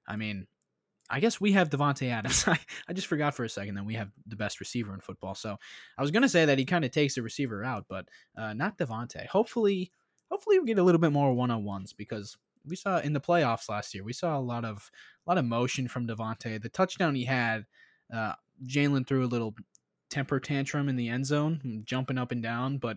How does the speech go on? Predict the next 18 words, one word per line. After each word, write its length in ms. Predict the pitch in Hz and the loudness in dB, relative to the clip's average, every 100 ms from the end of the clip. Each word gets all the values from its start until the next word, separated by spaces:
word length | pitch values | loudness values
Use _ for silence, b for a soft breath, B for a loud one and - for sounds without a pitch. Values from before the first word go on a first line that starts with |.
| _ | _
he 80 | 160 | 4
was 160 | 175 139 | 4 8
right. 220 | 139 110 | 6 6
It 80 | 120 | 4
was 180 | 147 | 4
the 120 | 135 131 | 4 2
other 160 | 117 | 2
guy's 260 | 117 113 107 | -2 -2 -6
responsibility. 720 | - 113 107 101 110 104 104 B B B | -10 -10 -10 -10 -10 -10 -14 B B B
So 180 | - 135 | -2 4
hopefully, 400 | 190 - 277 202 | 4 4 2 2
I 100 | 170 | 2
wanna 160 | 220 220 | 0 -2
see 180 | - 170 | -2 -2
more 260 | 147 135 | 0 0
one-on-one 540 | 117 117 107 104 104 98 | -2 -4 -4 -6 -6 -6
routes 380 | 95 - - | -6 -8 -12
because 400 | - 110 117 107 | -10 -6 -4 -6